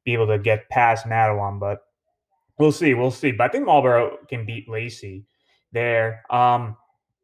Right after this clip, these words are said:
you know, I think Mal-, Manalapan, which is in pod four, I think they'll, you know, they will face Brick Memorial. That's number two. That should be a great matchup if they face off against each other,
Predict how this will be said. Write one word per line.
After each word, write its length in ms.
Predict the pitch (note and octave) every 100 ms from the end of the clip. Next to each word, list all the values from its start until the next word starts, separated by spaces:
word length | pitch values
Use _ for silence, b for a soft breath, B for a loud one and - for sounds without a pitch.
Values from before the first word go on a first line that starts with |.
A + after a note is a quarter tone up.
| _ _ _ _
you 60 | C#3
know, 40 |
I 60 | A#2
think 200 | C#3 B2
Mal-, 540 | B2+ B2+ C3 B2+ C3 D3
Manalapan, 680 | C#3 C3 C#3 D#3 D3+ D3+
which 120 | C#3 C3
is 100 | B2
in 100 | B2
pod 240 | C3 A#2 C#3
four, 180 | C3
I 80 | A#2+
think 260 | A#2 A#2+ A2
they'll, 400 | B2+ B2 A#2+ - _ _ _
you 100 | C3+
know, 220 | A2+ G#2 G2+ _ -
they 340 | D#3 C#3+ - _ _ _ -
will 340 | C#3+ F#3 A3+
face 300 | G#3+ G#3 F#3+
Brick 240 | - G3 F#3
Memorial. 460 | E3 E3+ E3+ D#3+
That's 280 | D3 C3 -
number 240 | D3 C#3 A2
two. 320 | - D3 B2
That 340 | B2+ D3+ D3+
should 160 | - C#3+
be 120 | C3+
a 60 | A2+
great 300 | B2 A#2+ A2
matchup 500 | G#2 G#2 G#2 A2+ A2+
if 80 |
they 160 | G#2+ A2+
face 280 | A2 G2+ G#2
off 200 | G2+ G2
against 280 | G2 G2 G#2
each 160 | G2+
other, 340 | G2 G2 F#2+